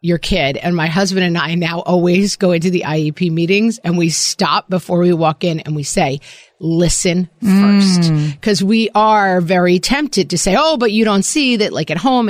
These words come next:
Speaker 1: Just listen.
Speaker 2: Mm-hmm.
Speaker 1: You can always use it as a data point and say, "Ah, it doesn't really fit on my graph," but allowing yourself the space to start by listening, challenging, but worthwhile.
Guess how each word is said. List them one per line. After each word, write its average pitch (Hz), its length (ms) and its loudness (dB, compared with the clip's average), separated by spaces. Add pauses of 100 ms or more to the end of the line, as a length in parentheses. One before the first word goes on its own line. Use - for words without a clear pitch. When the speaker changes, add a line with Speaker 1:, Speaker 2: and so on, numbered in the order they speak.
Speaker 1:
Just - 540 -2 (100)
listen. 165 600 0
Speaker 2:
Mm-hmm. 196 400 2 (200)
Speaker 1:
You 208 140 2
can 240 180 -2 (100)
always 240 1000 0 (120)
use 202 240 2
it 185 80 0
as 180 140 0
a 185 40 2
data 185 280 0
point 220 260 -2
and 180 80 -2
say, 185 260 0
"Ah, 240 140 0
it 233 80 -2
doesn't 202 240 0
really 175 180 0
fit 202 200 -2
on 185 80 2
my 151 140 -2
graph," 151 680 -4
but 180 260 0 (420)
allowing 190 600 2
yourself 165 440 -2
the 160 80 -4
space 156 520 -2
to 160 100 -6
start 175 640 -2
by 202 160 -2
listening, 233 640 0 (260)
challenging, 202 600 2
but 165 140 -2
worthwhile. 139 540 -6